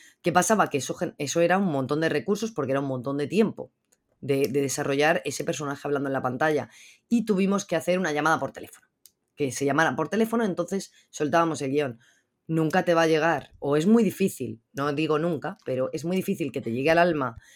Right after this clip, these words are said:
eh, lo mismo, ver, me lo invento, me voy a inventar una historia, una madre que ha perdido a su hijo, contándotelo en persona, que una llamada por teléfono, por muy sentimental que sea, los recursos que te faltan para contar lo que tú quieres contar están ahí.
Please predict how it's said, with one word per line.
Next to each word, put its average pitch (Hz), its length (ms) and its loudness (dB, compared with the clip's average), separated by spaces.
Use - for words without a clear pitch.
eh, 135 240 2
lo 135 140 2
mismo, 147 440 -2
ver, 143 420 0
me 147 160 -4
lo 156 60 2
invento, 165 400 2
me 139 80 -2
voy 160 80 2
a 185 40 0
inventar 165 280 0
una 143 100 -4
historia, 131 420 -4
una 170 200 0
madre 190 320 2
que 175 80 0
ha 160 40 0
perdido 160 220 0
a 147 40 -4
su 143 120 -8
hijo, 127 320 -10
contándotelo 170 640 2
en 170 100 0
persona, 165 640 -2
que 180 320 4
una 165 220 0
llamada 147 420 2
por 139 160 -2
teléfono, 139 500 -2
por 156 200 0
muy 208 200 2
sentimental 170 540 0
que 151 100 -2
sea, 160 320 -2
los 151 180 -4
recursos 170 640 -6
que 160 140 2
te 151 100 0
faltan 147 560 -2
para 143 220 0
contar 160 420 0
lo 156 140 -2
que 139 80 -6
tú 147 80 -6
quieres 151 220 -4
contar 139 260 -4
están 139 240 -8
ahí. 139 260 -6